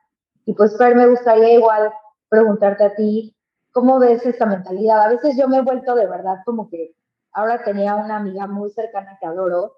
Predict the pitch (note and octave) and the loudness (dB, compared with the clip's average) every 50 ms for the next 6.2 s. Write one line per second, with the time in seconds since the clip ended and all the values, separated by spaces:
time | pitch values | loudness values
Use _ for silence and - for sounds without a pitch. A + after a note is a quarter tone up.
0 | _ _ _ _ _ _ _ _ _ _ - C4 A3 A#3+ C4+ C4 C#4 D#4 D#4 E4+ | _ _ _ _ _ _ _ _ _ _ -14 -10 -6 -6 -4 -4 -4 -4 -4 -4
1 | F4+ F4 - C#4+ C#4+ D4 C4 B3 C4 B3+ A3+ A3 - - B3 - A3 G3 F#3+ F#3 | -6 -4 -4 -4 -4 -4 -6 -6 -10 -10 -12 -14 -16 -14 -10 -10 -10 -10 -8 -10
2 | F#3 F#3 G#3+ G#3 G3+ G3 G3 G3 G3 F3 E3 E3+ F#3 F#3+ F3+ G#3 G#3+ A#3 A3 - | -8 -6 -6 -4 -4 -4 -4 -2 -2 -2 -2 -2 -4 -4 -4 -4 -6 -6 -8 -10
3 | - D3+ D3+ D#3+ D#3+ E3 F#3 A#3+ C4+ _ _ _ _ _ - - G#3 G3 A3+ A3+ | -12 -12 -12 -12 -12 -18 -16 -18 -18 _ _ _ _ _ -10 -4 0 2 4 4
4 | A#3+ A#3+ A3 G3 - - - G#3 G3 F#3+ F3+ - _ _ _ - B3+ C4 C4 C4 | 4 4 4 2 0 0 0 0 0 0 -4 -16 _ _ _ 0 2 4 4 2
5 | C4+ C4+ D4+ D4+ D#4 E4+ D#4 D4+ C4+ A#3+ G#3 G#3 F#3+ F#3+ G3 G#3+ A3+ A3 G3+ F#3 | 2 0 0 0 0 0 -2 -2 -2 0 0 -2 -2 -2 0 2 2 2 2 0
6 | E3 D#3 D#3 | -4 -8 -16